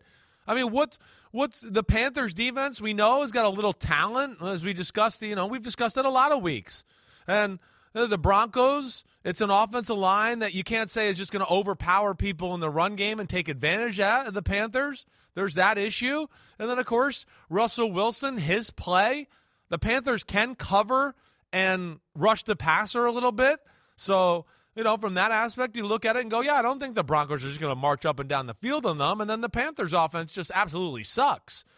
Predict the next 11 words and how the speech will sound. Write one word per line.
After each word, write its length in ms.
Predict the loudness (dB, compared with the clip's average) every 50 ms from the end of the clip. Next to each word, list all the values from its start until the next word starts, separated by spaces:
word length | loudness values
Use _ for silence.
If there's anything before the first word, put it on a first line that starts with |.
| _ _
So 380 | _ -2 0 2 2 2 0 -2 -8 -20 _
to 120 | -6 -6 -4
think 280 | -2 -4 -4 -4 -2
that 160 | -4 -4 0
they're 120 | 0 0 0
gonna 220 | 0 -2 -4 -2
do 160 | -2 -2 -2
much 300 | 0 0 0 0 -2 -4 -6 -4
at 120 | -2 0
all 360 | 2 4 4 4 4 4 2 0
against 420 | 0 0 0 -2 -2 -4 -10 -16